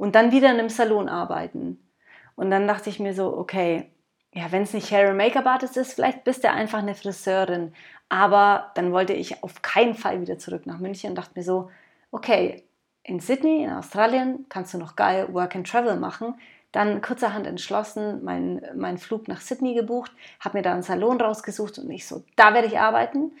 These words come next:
und da werde ich ein Sponsorship bekommen und dann kann ich ein Jahr oder länger in Sydney bleiben. Vielleicht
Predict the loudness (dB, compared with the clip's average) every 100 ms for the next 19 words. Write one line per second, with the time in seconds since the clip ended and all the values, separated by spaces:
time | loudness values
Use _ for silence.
0 | _ _ _ -4 -4 4 8 8 6 0
1 | -4 -10 -6 -2 -2 -2 -6 -8 -8 -8
2 | -4 -4 -4 -6 -6 -8 -8 -6 -6 -4
3 | -4 -4 -6 -12 _ _ _ _ -10 -4
4 | -4 -4 -4 -4 -4 -6 -8 _ _ -8
5 | -8 -8 -6 -4 -2 -2 -2 -8 -12